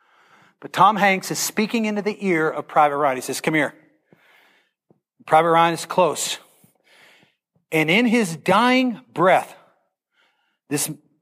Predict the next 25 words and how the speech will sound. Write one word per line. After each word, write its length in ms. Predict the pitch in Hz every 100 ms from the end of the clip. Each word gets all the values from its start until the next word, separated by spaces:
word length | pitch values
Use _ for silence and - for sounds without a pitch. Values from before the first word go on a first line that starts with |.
| _ _ _ _
character 360 | - 226 175 156
played 220 | 185 175
by 80 | 170
Tom 260 | 185 202
Hanks 460 | 170 151 143 - - _ _ _ _ _ - -
is 80 | -
sitting 340 | - 233 254
on 140 | 254 247
the 60 |
ground. 440 | 165 180 175 170 160 _ _ _
He's 160 | - 139
been 100 | 131
shot. 380 | - 226 240 220
He's 240 | 160 -
dying. 480 | - 208 214 220 208 - _ _ _ _ _ _ _ _
The 80 | -
battle 340 | - 220 262
has 100 | 254
been 200 | 180 226
won. 340 | 196 180 180 170 _
Private 360 | - 202 262 247
Ryan 260 | 220 226 208
has 120 | 165
been 120 | 185
saved. 500 | - 175 156 156